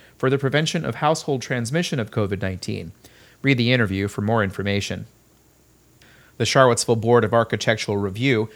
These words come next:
has passed a resolution that makes it easier for businesses in di-, in design control districts to expand operations outside. The motion states that the B A R unanimously expresses that outdoor tents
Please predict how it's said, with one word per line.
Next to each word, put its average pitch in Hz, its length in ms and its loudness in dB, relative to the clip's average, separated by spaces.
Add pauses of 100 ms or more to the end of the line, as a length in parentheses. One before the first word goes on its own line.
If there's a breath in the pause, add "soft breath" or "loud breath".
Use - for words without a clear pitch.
(120 loud breath)
has 156 220 -2
passed 196 340 -2
a 202 60 0
resolution 143 640 -2
that 120 120 -4
makes 139 280 -4
it 139 120 -2
easier 147 440 -2
for - 120 -8
businesses 143 600 -2
in 113 200 -4
di-, 127 300 0 (340)
in 117 140 -2
design 147 400 0
control 107 360 -4
districts 98 500 -6 (280 loud breath)
to 143 100 -4
expand 160 440 0
operations 160 680 -2
outside. 107 640 -2 (680 soft breath)
The 101 60 -4
motion 107 380 0
states 117 460 0
that 107 180 -4
the 117 60 -4
B 135 200 2
A 160 140 4
R 123 180 4
unanimously 160 800 0
expresses 131 680 -2
that 101 200 -6
outdoor 113 440 0
tents 135 560 -4